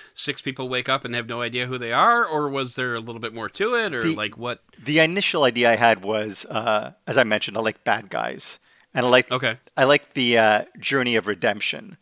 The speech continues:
Speaker 2: So, you know, I'm a big fan of shows like The Sopranos, or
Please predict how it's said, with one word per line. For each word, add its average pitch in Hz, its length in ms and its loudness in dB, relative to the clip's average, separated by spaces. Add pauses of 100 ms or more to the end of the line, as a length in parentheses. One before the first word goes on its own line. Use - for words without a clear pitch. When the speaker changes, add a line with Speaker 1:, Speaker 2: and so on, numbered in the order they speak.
(220)
Speaker 2:
So, 110 880 0
you 143 100 -8
know, 113 60 6
I'm 107 80 0
a 110 60 -4
big 113 160 -2
fan 117 180 0
of 104 140 -4
shows - 280 -4
like 113 180 -6
The - 80 -10
Sopranos, 110 720 -2
or 107 240 -2